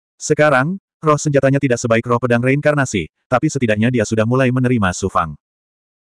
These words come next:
Pada saat ini, sebuah pemikiran memasuki kuali keberuntungan biduk. Begitu masuk, di dalamnya ada dunia yang kabur.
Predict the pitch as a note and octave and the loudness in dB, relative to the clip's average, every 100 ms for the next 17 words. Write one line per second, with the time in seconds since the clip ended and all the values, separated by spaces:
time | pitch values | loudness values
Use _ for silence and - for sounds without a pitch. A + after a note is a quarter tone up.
0 | _ D3 D3 E3 D3+ C#3 A#2 B2 G3 _ | _ 0 2 2 0 0 0 0 -2 _
1 | - C#3+ C#3 D3 C3+ C3+ B2+ B2+ G#2+ A#2 | -4 2 2 2 0 2 2 2 0 -2
2 | B2 B2 B2+ B2+ C3 A2+ A#2 A#2+ G2+ F#2+ | -2 0 2 2 2 2 2 2 0 0
3 | E2+ - _ _ _ _ _ C3+ C#3 D3+ | -4 -8 _ _ _ _ _ 0 2 2
4 | F3+ C#3 D3+ E3+ _ _ D3 D3+ C#3+ C#3+ | 2 2 0 -2 _ _ 0 2 4 2
5 | C#3+ B2 A2+ A2+ C3 A#2 G2+ G#2 F#2 F2 | 2 2 2 2 2 2 0 0 0 -2
6 | D2+ | -4